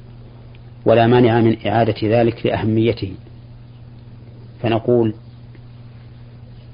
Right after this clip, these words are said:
قد دل كتاب الله وسنة رسوله صلى الله عليه وسلم وأقوال الصحابة رضي الله عنهم على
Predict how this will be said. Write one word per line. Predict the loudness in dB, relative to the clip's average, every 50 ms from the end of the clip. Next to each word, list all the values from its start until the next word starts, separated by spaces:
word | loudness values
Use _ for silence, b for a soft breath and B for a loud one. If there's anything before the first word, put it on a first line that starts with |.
| -20 -20 -20 -20 -20 -20 -20 -20 -20 -20 -20 -20 -20 -20 -20 -20 -20 -20 -20 -20 -20 -20 -20 -20 -20 -20 -20 -20 -20 -20 -20 -20 -20 -20 -20 -20 -20 -20 -20 -12 -4
قد | -4 -4 0 2
دل | 2 4 4 4
كتاب | 2 0 -4 -2 -2 0 0
الله | 2 2 4 4 4 4 2 -4 -14 -20 -20 -20 -20 -20 -20 -20 -16 -8 -6 -6
وسنة | -4 0 0 2 2 2 0 0
رسوله | 0 -2 0 -2 -2 -2 0 0 0 -2
صلى | -2 -2 -2
الله | 0 0 2 2 2 0
عليه | 0 -2
وسلم | -4 -4 -2 0 2 2 2 0 -2 -4 -12 -20 -20 -20 -20 -20 -20 -20 -20 -20 -20 -20 -20 -20 -20 -20 -20 -20 -20 -20 -20 -20 -20 -20 -20 -20 -20 -20 -20 -18 -20 -20 -16 -10 -6
وأقوال | -4 -4 0 2 2 4 4
الصحابة | 2 -2 -6 -4 -2 0 0 2 2
رضي | 0 0 0
الله | 0 0 0 0 0
عنهم | 0 0 0 0 2 0 0 -2 -4 -20 -20 -20 -20 -20 -20 -20 -20 -20 -20 -20 -20 -20 -20 -20 -20 -20 -20 -20 -20 -20 -20 -20 -20 -20 -20 -20 -12 -6
على | -4 0 2 2 2 2 0